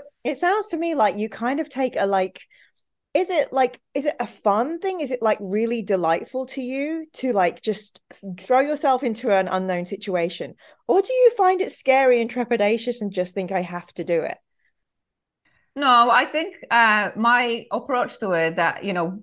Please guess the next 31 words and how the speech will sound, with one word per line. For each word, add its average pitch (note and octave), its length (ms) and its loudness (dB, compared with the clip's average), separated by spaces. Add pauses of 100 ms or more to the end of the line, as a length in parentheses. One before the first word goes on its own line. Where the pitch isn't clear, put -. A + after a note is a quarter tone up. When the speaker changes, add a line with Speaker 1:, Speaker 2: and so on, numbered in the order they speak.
Speaker 2:
our F#3 240 6
life G3+ 560 4
on F3+ 180 -6
this F3 140 -4 (120)
planet F3 580 -2
is E3 180 -6
a F3+ 60 -4
brief F3+ 300 -4
sparkle, E3 600 2
and E3 100 -4
I E3 100 -2
feel F#3 320 0
like F3 280 2
the F3+ 80 -2
planet F#3+ 420 0
is E3+ 200 -8 (140)
too G#3+ 180 -2
incredible F#3+ 640 -2
and E3 240 -2
awe-inspiring F3 840 2 (100)
for F3+ 100 -2
me, E3+ 400 -2 (260)
um, E3+ 600 2 (720)
not G#3+ 280 4
to F3+ 400 -2
make G3 240 0
the G3+ 80 2
most G#3+ 320 -2
of E3+ 120 -6
it. - 280 -4 (240)
So G3+ 500 4